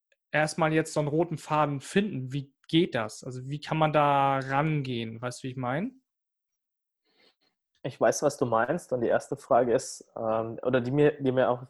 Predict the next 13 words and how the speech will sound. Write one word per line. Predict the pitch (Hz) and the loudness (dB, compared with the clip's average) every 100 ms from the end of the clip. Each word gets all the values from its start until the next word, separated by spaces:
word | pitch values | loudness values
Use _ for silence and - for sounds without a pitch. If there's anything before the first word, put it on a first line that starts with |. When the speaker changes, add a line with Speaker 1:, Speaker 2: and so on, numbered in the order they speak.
| - | -12
Speaker 2:
äh, | - 113 113 113 113 | -4 -2 0 -2 -4
die | 113 | -6
mir | 113 113 | -4 -2
dazu | 113 110 - 104 _ _ - | -2 -4 -8 -12 _ _ -14
einfällt, | - 107 - - 131 120 | -8 -6 -6 -2 -2 -2
ist, | 123 117 - - | -4 -6 -12 -12
äh, | - 104 90 | -8 -6 -6
ist | - 117 | -8 -12
die | |
Frage, | - 107 110 107 | 2 2 4 0
wofür? | 104 - 151 165 | -4 -2 0 0
Also | 95 101 110 107 | -2 -4 0 2
was, | 110 - - | 0 -2 -16